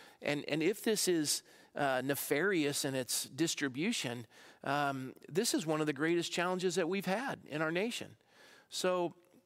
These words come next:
I wanted us to take a look at a few of the things the president has said, uh, just general information, and then I wanna take you into a study to calm and quiet your heart. I wanted to just settle you, because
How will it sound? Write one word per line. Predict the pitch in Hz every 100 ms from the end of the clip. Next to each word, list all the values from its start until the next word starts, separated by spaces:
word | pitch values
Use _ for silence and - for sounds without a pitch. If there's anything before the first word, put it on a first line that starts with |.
| - - - -
I |
wanted | 202 269 269 240
us | 208 -
to | 180 165
take | 151 196 190
a |
look | 175 170 -
at |
a | 151
few | - 190
of |
the | 196
things | - 170 151
the | 147
president | 147 151 170 170
has | 175
said, | - 127 127 131 - - - - -
uh, | 147 143
just | 135 151 -
general | - 151 180 180 139
information, | 170 - 175 139 131 - 131 127 - - - -
and | 185
then | 240
I | 262
wanna | 226 190
take | - 175 -
you | 170
into | 170 151
a |
study | 143 - 143 131
to | 127
calm | 120 147 156 151
and | 139
quiet | - 139 135
your | 127 117
heart. | 117 113 - _ - - - _
I | 156
wanted | 185 190 180
to | 180
just | 147 160 -
settle | 160 151 123
you, | 120 104 - - - _ -
because | 147 - 156 156 143 -